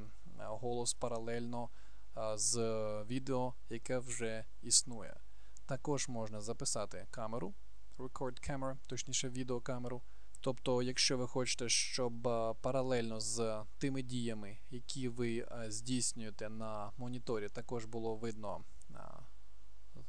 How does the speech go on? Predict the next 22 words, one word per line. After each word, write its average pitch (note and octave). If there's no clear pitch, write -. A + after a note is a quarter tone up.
ваше A#2+
відео, A#2+
тобто B2+
відео B2
з A2+
вами, A#2+
а, G#2+
то -
можна C#3+
скористатися, A#2
а, A2
з -
цієї A#2
опції. -
А, A#2+
далі D3
панель A2+
Edit, C3
редагувати. A#2
Тут D#3
можна A#2
налаштувати B2